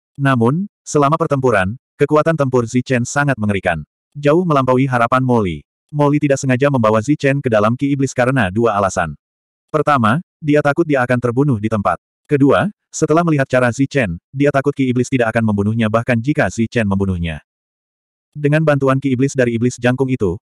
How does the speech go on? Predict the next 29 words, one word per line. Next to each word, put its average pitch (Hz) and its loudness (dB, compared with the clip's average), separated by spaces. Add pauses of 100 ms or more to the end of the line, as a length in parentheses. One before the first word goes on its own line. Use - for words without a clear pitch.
(100)
Molly 135 2
segera 120 0
sadar 123 0
kembali. 90 -2 (460)
Awalnya 147 0
dia 139 2
batuk 127 0
darah. 95 0 (240)
Setelah 156 0
beberapa 127 2
saat, 113 0 (240)
dia 135 2
berkata, 131 0 (160)
"Zichen 143 -2
sangat 147 -2
kuat." 92 -2 (480)
"Kuat? 135 2 (160)
Seberapa 143 0
kuat?" 117 0 (160)
Iblis 151 -2
Jangkung 143 0
itu 139 0
marah. 98 0 (240)
Ia 156 0
melepaskan 143 0
aura 123 2
tajam 123 0
di 139 -4
sekelilingnya. 95 -4